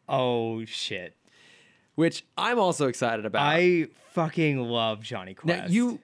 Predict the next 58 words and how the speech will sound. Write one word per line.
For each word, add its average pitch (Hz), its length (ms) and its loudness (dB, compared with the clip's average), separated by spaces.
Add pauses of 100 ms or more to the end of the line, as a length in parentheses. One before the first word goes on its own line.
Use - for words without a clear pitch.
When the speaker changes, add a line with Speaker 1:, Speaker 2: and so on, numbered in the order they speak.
(320)
Speaker 2:
you 175 180 2
probably 190 260 2
watched 147 280 -2
the 135 80 4
original 127 340 2
Hanna-Barbera, 107 720 -2
right? 101 220 -4
Speaker 1:
Yes, 143 260 0
the 139 120 -10
sixties 113 380 -6
version. 104 240 -6
Speaker 2:
Okay, 101 320 -2
Speaker 1:
I 117 60 -4
Speaker 2:
did 131 80 2
Speaker 1:
watched 170 180 2 (100)
it, 151 160 2
Speaker 2:
you - 100 -10 (100)
Speaker 1:
I 151 40 0
watched 196 220 2
it 165 80 0
with 175 220 -2
my 151 120 0
dad, 120 580 -4
and 131 100 -4
I 147 60 0
don't 175 120 -2
have 165 120 -2
a 160 60 0
lot 135 280 0
of 127 60 -2
memories 127 280 -2
Speaker 2:
Oh, 247 60 4
Speaker 1:
of 160 60 2
watching 156 340 2
Speaker 2:
wow. 107 60 -4
Speaker 1:
shows 107 220 -6
with 107 100 -20
my 101 100 -10
dad. 87 420 -8
Speaker 2:
Yeah, 160 360 2
that's - 140 -2
Speaker 1:
but 202 80 2
Speaker 2:
amazing. - 300 2
Speaker 1:
I - 40 -4
do 156 140 4
remember 139 300 2
watching 120 320 -2
Jonny 107 240 -4
Quest. - 600 -14 (640)
Speaker 2:
Did 165 180 0
you 190 120 0
ever 185 200 2
watch 156 280 0
the 139 100 -2
nineties, 131 1000 -4 (540)
like, 123 180 -6
V 127 260 2
R 117 560 0